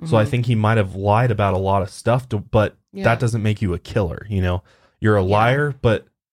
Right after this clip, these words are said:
Speaker 1: not necessarily a killer. So the whole, like,
Speaker 2: But
Speaker 1: and
Speaker 2: the
Speaker 1: that's a
Speaker 2: autopsy
Speaker 1: brutal
Speaker 2: makes
Speaker 1: killing.
Speaker 2: you a killer. Or, I don't know. It just shows that she was killed, didn't just fall, at least. So it's like, okay, so if it wasn't Michael, did someone come in and do this?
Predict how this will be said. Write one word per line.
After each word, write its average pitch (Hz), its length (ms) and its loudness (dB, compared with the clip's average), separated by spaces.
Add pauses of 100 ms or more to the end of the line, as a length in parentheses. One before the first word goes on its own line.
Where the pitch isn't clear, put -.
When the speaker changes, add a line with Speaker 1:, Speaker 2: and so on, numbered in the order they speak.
(120)
Speaker 1:
not 110 220 -4
necessarily 98 400 -2
a 76 60 -10
killer. 98 360 -2
So - 180 -2
the 98 100 0
whole, 139 300 0
like, 98 220 0 (240)
Speaker 2:
But 196 120 -4
Speaker 1:
and 117 60 2
Speaker 2:
the 139 40 4
Speaker 1:
that's 151 120 0
a 156 40 0
Speaker 2:
autopsy 175 220 -2
Speaker 1:
brutal 147 260 4
Speaker 2:
makes 160 140 -4
Speaker 1:
killing. 95 260 -2
Speaker 2:
you 151 200 -4 (180)
a 170 80 -8
killer. 143 560 -4
Or, 214 280 0
I 214 60 -6
don't 240 160 -2
know. 156 140 -2
It 165 100 -2
just 220 200 -4
shows 196 240 2
that 170 180 2
she 175 160 -4
was 160 180 -4
killed, 147 480 -4 (380)
didn't 160 300 0
just 151 200 -6
fall, - 420 -2 (380)
at 151 180 -2
least. - 440 -10 (180)
So - 140 -2
it's 208 100 -4
like, 220 220 0
okay, 208 240 2
so 208 100 -2
if 202 80 0
it 240 120 4
wasn't 262 280 2
Michael, 165 480 -4 (160)
did 214 160 -10
someone 202 300 0
come 185 180 -2
in 160 160 -4
and 180 120 -2
do 160 160 -2
this? 233 440 -2